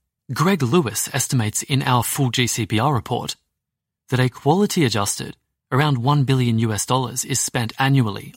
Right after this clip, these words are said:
on G C B R reduction. Most of this comes from work that is not explicitly targeted at G C B Rs, but is rather disproportionately useful for reducing them.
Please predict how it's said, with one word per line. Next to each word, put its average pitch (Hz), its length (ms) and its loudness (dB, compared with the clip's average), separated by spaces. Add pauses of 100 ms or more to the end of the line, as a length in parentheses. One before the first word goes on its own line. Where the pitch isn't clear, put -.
on 117 160 2
G 110 160 0
C 113 160 -2
B 107 120 -2
R 95 120 -4
reduction. 95 460 -4 (1080)
Most 170 280 2
of 113 100 -8
this 127 220 -8
comes 143 280 -2
from 120 260 -2
work 123 240 0
that 127 140 -2
is 117 140 -2
not 151 280 0
explicitly - 520 -6
targeted 117 480 -2
at 90 120 -10
G 107 140 0
C 104 200 -4
B 98 140 -4
Rs, 110 400 -4 (680)
but 156 100 0
is 156 120 0
rather 131 280 2
disproportionately 127 840 -2
useful 113 440 -2
for 113 240 -4
reducing 104 420 -4
them. 104 220 -12